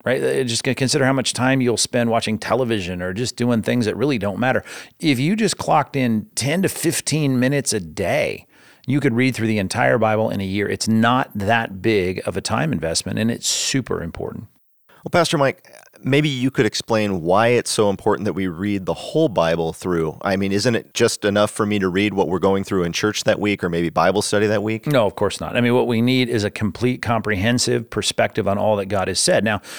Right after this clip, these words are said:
Speaker 1: you read it through the first couple years and, you know, you, you don't maybe catch or remember every part of it, but the more you go through it year after year, the more you see with clarity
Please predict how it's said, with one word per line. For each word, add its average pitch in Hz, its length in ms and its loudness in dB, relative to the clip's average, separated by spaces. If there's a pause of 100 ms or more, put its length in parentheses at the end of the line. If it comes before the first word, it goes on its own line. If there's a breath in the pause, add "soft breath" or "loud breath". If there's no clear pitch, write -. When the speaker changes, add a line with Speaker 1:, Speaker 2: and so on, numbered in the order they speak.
(120)
Speaker 1:
you 120 140 -4
read 127 180 2
it 113 80 -2
through 135 240 2
the 123 80 2
first 120 260 0
couple 110 280 2
years 113 580 2
and, 110 380 0
you 131 100 -2
know, 92 220 -4
you, 117 200 -6
you 113 220 -2
don't 117 320 0
maybe 110 320 -2
catch - 400 -2
or 113 60 2
remember 104 600 2
every 95 340 -2
part 90 280 -2
of 90 120 -4
it, 117 180 -4
but - 180 -2 (300 loud breath)
the 110 120 2
more 120 280 6
you 170 160 0
go 151 160 2
through 104 220 -2
it 95 120 0
year 120 300 2
after 139 280 0
year, 104 220 2
the 98 120 0
more 104 260 2
you 120 180 0
see 120 480 0
with 92 220 -2
clarity 101 760 0